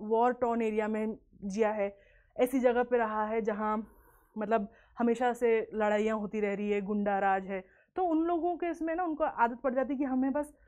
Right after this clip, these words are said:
ज़्यादा क्यूरियस नहीं होना है, क्योंकि हमको पता है क्यूरियोसिटी में जाओगे तो कुछ ना कुछ ख़राब हो जाएगा।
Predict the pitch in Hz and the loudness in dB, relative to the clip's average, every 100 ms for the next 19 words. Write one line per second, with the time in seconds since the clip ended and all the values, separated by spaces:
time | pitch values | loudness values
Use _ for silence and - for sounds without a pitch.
0 | _ _ _ _ 262 269 285 277 254 262 | _ _ _ _ 0 2 2 2 2 -2
1 | 269 247 202 190 196 233 247 233 240 233 | -6 -6 -6 -6 -8 -6 -4 -6 -6 -6
2 | 254 240 226 220 233 220 233 240 226 220 | -4 -4 -2 -2 -4 -4 -4 -4 -4 -6
3 | 226 233 302 330 - _ - 240 240 262 | -6 -4 -6 -6 -12 _ -12 -8 -6 -6
4 | - 208 202 185 156 160 | -2 0 0 0 -4 -6